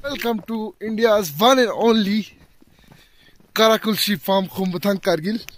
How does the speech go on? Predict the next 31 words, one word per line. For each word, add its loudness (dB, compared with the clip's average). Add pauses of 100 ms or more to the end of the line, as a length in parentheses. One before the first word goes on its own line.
(160)
Ladakh। 0 (800)
Karakul 4
is 0
an 4
exotic 2
breed 4
जिसका -2
दुम 8
मोटा 6
होता 4
है, 2 (1200)
जैसे 2
camel 4
का 0
hump 2
होता 0
है -4 (920)
वैसे 6
Karakul 2
का 0
दुम 4
होता 2
है। 0 (340)
Harsh 4
climate 4
के -2
लिए 6 (600)
ज्यादा 6
suitable 2
होता 4
है। 0